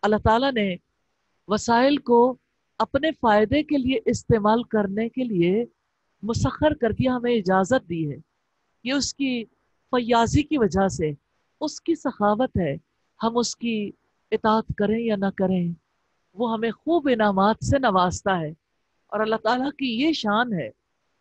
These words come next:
अल्लाह ताला की शान अजीम है। वो हमें हमारी नेकियों का तो अजर देता है कई गुना, लेकिन जब किसी का गुनाह लिखता है तो एक गुनाह, एक गलती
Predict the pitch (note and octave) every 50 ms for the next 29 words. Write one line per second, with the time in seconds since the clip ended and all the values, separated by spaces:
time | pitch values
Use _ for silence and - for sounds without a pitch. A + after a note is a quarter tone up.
0 | _ _ _ _ _ _ _ _ _ _ _ _ _ _ _ _ _ _ _ _
1 | _ _ _ _ - G#3 A#3 B3 B3 - A#3+ A#3+ C4 C#4+ C#4 - C#4+ B3+ - -
2 | - A3 A3+ A#3+ C4 C#4+ C#4 - - G#3 G3+ G3 G#3+ C4 D#4 D#4 C4+ G3+ F3+ D3+
3 | C#3 C3+ - _ _ _ _ _ _ _ _ _ _ _ _ _ F#3 A3 C4+ C#4
4 | C#4 C4 C4 C4+ C4 A#3+ A#3 A3 A3+ A3+ B3 C4 C4 A#3+ G3+ F#3 G#3 G#3+ - -
5 | B3+ D4+ D#4+ D4 - D#4 D4+ - D#4 - - G#3+ A3 G3 C4+ D4+ D4 - A3 F#3+
6 | F3+ - - A#3+ C4 B3 G#3 D3 B2+ F3+ _ _ _ - C4 C#4 D#4+ D#4+ - A#3+
7 | A3+ G#3 G3+ F3+ D3+ - _ _ _ _ _ _ _ _ - G#3+ A#3 B3 - C#4+
8 | C4+ B3 G#3+ C4 C4 - - B3+ - - C4+ B3+ - C4 A3+ - F#3+ F#3+ G3+ B3
9 | B3+ B3+ A3+ G3+ F#3+ - - - G#3 G#3+ G#3+ G3+ E3+ D#3 D#3 - _ _ _ _
10 | _ _ _ _ _ _ _ _ _ _ _ - F#3+ - - E3+ G3 G3+ G#3 G#3
11 | - _ _ - - D#3+ D3+ C#3 C#3+ C#3+ C3+ C3 C#3 C#3 _ _ _ _ _ -
12 | G3+ G#3 A3 A#3 A3+ - F3 D3+ E3 D#3 D#3+ D#3+ - - D3+ C#3